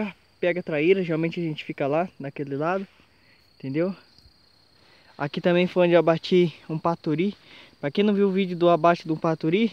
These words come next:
tem um tempinho já. O card vai tá aí em cima e o link aqui na descrição do vídeo, beleza? Lá é uma roça, roça de couve, couve-flor lá, ó. Couve-flor. Entendeu? Então tá ficando meio embaçado gravar aqui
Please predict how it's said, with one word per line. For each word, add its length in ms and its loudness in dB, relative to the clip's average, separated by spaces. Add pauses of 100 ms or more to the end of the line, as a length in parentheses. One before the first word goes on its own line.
(140)
tem 120 0
um 40 2
tempinho 380 0
já. 200 2 (680)
O 100 -6
card 300 4
vai 160 2
tá 80 2
aí 120 4
em 120 4
cima 420 4
e 60 8
o 60 8
link 260 2
aqui 120 -4
na 120 4
descrição 460 -2
do 100 2
vídeo, 280 -2
beleza? 440 0 (1600)
Lá 360 2
é 100 0
uma 200 2
roça, 440 4
roça 420 -4
de 100 -8
couve, 440 2 (320)
couve-flor 580 4
lá, 140 2
ó. 40 -8 (460)
Couve-flor. 600 -2 (760)
Entendeu? 360 -2
Então 180 -2
tá 100 -2
ficando 240 0
meio 120 0
embaçado 720 0
gravar 640 -2
aqui 380 -6